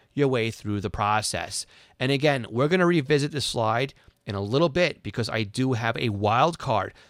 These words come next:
that we're gonna be adding to this slide. So make sure you watch out for that one. Hey, we're gonna take a quick break right here. And as a reminder, anybody who's a Patreon supporter at the three dollar or higher tier, they don't get this commercial break right here.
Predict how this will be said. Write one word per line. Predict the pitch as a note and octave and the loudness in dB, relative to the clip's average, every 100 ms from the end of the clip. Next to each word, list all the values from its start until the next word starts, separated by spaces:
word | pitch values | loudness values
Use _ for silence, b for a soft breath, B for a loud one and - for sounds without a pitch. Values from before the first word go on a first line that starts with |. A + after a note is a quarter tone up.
| _ | _
that | A#2+ B2 | -6 -4
we're | A#2+ | -2
gonna | A#2 G#2+ | -2 -2
be | G#2+ A2+ | -4 -2
adding | G2 G2 G2 | -4 -4 -6
to | - G2+ | -4 -4
this | F#2 - | -2 -2
slide. | G#2 F#2+ F2+ | -2 -2 -4
So | - | -6
make | G2+ G#2 | -4 -4
sure | - B2 | -2 -2
you | A#2 | 0
watch | G#2+ G#2 A2 | 0 0 -2
out | G2 | -4
for | - | -4
that | G2+ F2+ G2+ | -4 -4 -6
one. | G2 - - B B B | -12 -16 -20 B B B
Hey, | D#3+ | 6
we're | F3+ A3 | 6 6
gonna | A#3 | 4
take | B3+ | 2
a | G3+ | 0
quick | - - A3 - - | -2 4 4 4 0
break | D3+ F3 - - | 2 4 2 -2
right | E3+ F3+ | 0 0
here. | C3+ D#3+ G3 | 0 2 2
And | G#3+ D3+ | 2 -2
as | F3 F#3+ | -2 2
a | |
reminder, | E3+ F3 F3+ F3+ | 2 2 2 0
anybody | F#3+ B3 D4 C#4 A3 | 0 0 2 2 2
who's | G#3+ | 4
a | E3 | 2
Patreon | - - D#3+ - F3 E3+ | 0 -2 -2 0 -2 -2
supporter | C#3 - D#3 D#3+ | -6 -2 2 2
at | F3+ | 0
the | A2 | -6
three | - - D#3+ E3 | -8 -4 -2 0
dollar | D3 D3+ D#3 | 2 4 2
or | D3+ B2 | 2 0
higher | G#2+ - C3+ C#3+ D3+ | 0 -4 0 2 2
tier, | D3 - D3+ D#3+ G3+ B B B B B _ - | -2 -2 2 2 0 B B B B B _ -8
they | G#3 | -6
don't | A3+ | -4
get | - G#3+ | -4 -4
this | F#3+ | -4
commercial | - E3 F#3 G3+ | -4 -2 0 -2
break | D3+ G#2 - | -2 -4 -2
right | A2 | -6
here. | G2+ F#2+ G#2+ | -4 -4 -6